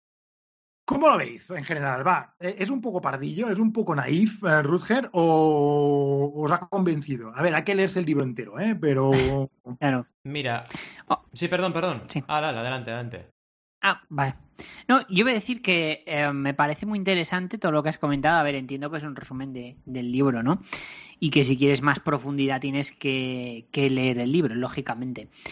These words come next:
Speaker 2: Pero me parece una persona, eh, bastante idealista y bastante romántica, ¿no? En cierto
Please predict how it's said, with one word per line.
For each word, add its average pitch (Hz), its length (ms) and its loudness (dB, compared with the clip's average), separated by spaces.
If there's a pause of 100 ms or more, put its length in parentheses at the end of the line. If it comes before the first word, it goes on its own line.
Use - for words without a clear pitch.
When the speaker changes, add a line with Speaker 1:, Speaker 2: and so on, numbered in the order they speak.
(280)
Speaker 2:
Pero 165 240 6
me 165 100 4
parece 185 540 2
una 214 200 0
persona, 170 1080 0
eh, 135 960 -2
bastante 165 500 0
idealista 156 640 -2
y 160 60 -2
bastante 151 340 -2
romántica, 131 600 -4
¿no? 185 340 -2
En 127 220 -2
cierto 127 340 0